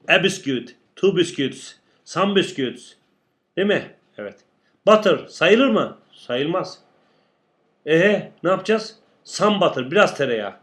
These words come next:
Ama burada paket halinde. A packet of butter, a packet of butter. Bir paket tereyağı. Evet. Mesela bakkala gel, "Please, would you give me a packet of butter?" Bana bir paket tereyağı verir miydiniz? Carrot, havuç.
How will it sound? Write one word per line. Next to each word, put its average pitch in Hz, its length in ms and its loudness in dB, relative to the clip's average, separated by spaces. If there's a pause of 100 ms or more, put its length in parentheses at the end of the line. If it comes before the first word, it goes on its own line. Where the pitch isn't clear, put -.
(100)
Ama 156 180 -4
burada 190 200 -2
paket 214 300 -2
halinde. 170 480 -2 (640)
A 143 100 0 (220)
packet 214 420 2
of 165 340 2
butter, 120 360 -4 (260)
a - 260 -6
packet 202 380 0
of 165 300 0
butter. 127 340 -2 (300)
Bir 233 120 0
paket 208 320 0
tereyağı. 113 460 -4 (320)
Evet. 110 220 -6 (300)
Mesela 170 260 -2
bakkala 196 280 0
gel, 180 200 -4 (260)
"Please, 175 540 -2 (460)
would 180 180 -4
you 233 120 -2
give 180 240 0
me 165 240 -2
a 147 100 -4
packet 156 320 -6
of 139 180 -2
butter?" 135 440 -4
Bana 180 180 -4
bir 165 60 -14
paket 180 300 -10
tereyağı 165 340 0
verir 170 200 2
miydiniz? 156 540 -2 (640)
Carrot, 220 440 4
havuç. 180 540 0